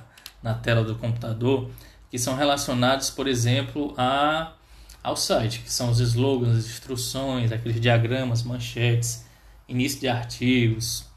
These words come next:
Então são vários textos que formam, na verdade, um mosaico.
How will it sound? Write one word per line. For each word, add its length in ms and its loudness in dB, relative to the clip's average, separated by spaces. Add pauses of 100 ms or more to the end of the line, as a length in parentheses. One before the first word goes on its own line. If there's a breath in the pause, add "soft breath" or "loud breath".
(500 loud breath)
Então 240 -4
são 260 0
vários 540 2
textos 480 -4
que 140 -4
formam, 600 -4
na 120 -2
verdade, 500 2
um 180 -4
mosaico. 600 2